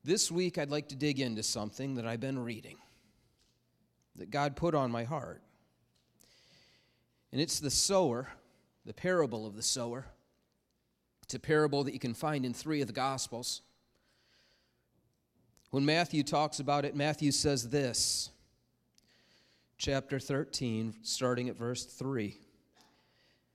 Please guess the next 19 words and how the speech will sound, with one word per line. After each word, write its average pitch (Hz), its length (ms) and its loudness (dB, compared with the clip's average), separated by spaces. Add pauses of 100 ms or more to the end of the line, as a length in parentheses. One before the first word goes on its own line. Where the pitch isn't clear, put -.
(440)
"Then 147 280 2
he, 170 340 0
Jesus, 127 680 2
spoke - 480 0
many 135 320 2
things 143 400 0
to 143 120 0
them 135 220 0
in 127 120 0
parables. 104 520 -2
He 127 160 0
said, 123 380 2
'Behold, 127 580 0
a - 60 -10
sower 185 400 4
went 175 200 2
out 170 200 -2
to 160 80 -2
sow, 107 420 0